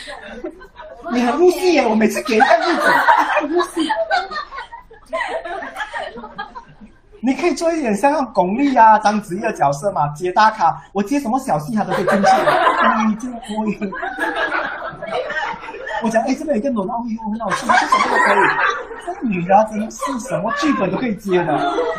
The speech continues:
你真的很像那个周星驰那部电影，然后那个女孩子拿跑龙套的。啊，嗯。什么电影都可以接。OK 啊，这个还好，处女座是这样的东西。可是 when come to 第六宫的时候的话呢，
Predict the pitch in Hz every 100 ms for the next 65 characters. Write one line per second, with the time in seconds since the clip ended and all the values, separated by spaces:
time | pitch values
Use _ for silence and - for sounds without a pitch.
0 | - - - 214 262 262 254 190 247 285
1 | - _ - - 226 269 - 202 190 180
2 | 190 214 220 214 214 143 - - 175 196
3 | 180 185 156 135 - 123 127 127 117 -
4 | 143 - - - - - 208 196 254 247
5 | 233 269 269 220 214 - - - - -
6 | - - - - - - - 523 - -
7 | - - - 349 320 - 320 - 143 147
8 | 214 196 135 143 127 - 104 - _ _
9 | - - - - 147 190 165 185 - -
10 | 202 208 175 170 117 - - 208 175 160
11 | 156 165 156 127 123 131 135 143 196 190
12 | 139 131 - 196 202 143 180 - - -
13 | 165 180 151 139 147 147 143 165 151 147